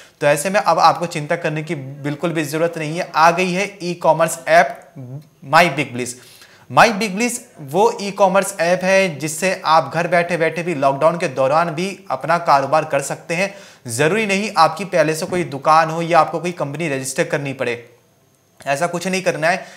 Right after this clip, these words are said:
अगर आप ठेला भी लगाते हैं, फल सब्जी भी बेचते हैं ठेले पे, तब भी आप इस ऐप के ज़रिए घर बैठे बैठे पैसा कमा सकते हैं। बस करना इतना सा काम होगा, Play Store पर जाना है,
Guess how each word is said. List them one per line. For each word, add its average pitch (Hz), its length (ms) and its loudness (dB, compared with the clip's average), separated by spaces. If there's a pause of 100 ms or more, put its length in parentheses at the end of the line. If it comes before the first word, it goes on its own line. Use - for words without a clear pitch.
(140)
अगर 175 320 4
आप - 440 6
ठेला 143 260 4
भी 185 120 -2
लगाते 156 420 6
हैं, 175 260 0 (100)
फल 160 300 0
सब्जी 160 340 -6
भी 175 160 -4
बेचते 147 360 -4
हैं 156 160 -4
ठेले 147 260 -4
पे, 170 200 -4 (320)
तब 151 120 4
भी 190 440 -4
आप 160 360 6
इस 175 260 -6
ऐप 151 240 0
के 165 100 -2
ज़रिए 156 360 -2
घर 135 200 -4
बैठे 143 280 0
बैठे 135 240 0
पैसा 135 300 0
कमा 131 280 -2
सकते 135 260 -10
हैं। 156 220 -10 (240)
बस 208 320 0
करना 143 260 2
इतना 190 300 -2
सा 185 140 -4
काम 175 260 2
होगा, 165 260 0 (600)
Play 156 200 2
Store 175 240 -2
पर 175 160 0
जाना 147 300 0
है, 185 260 -2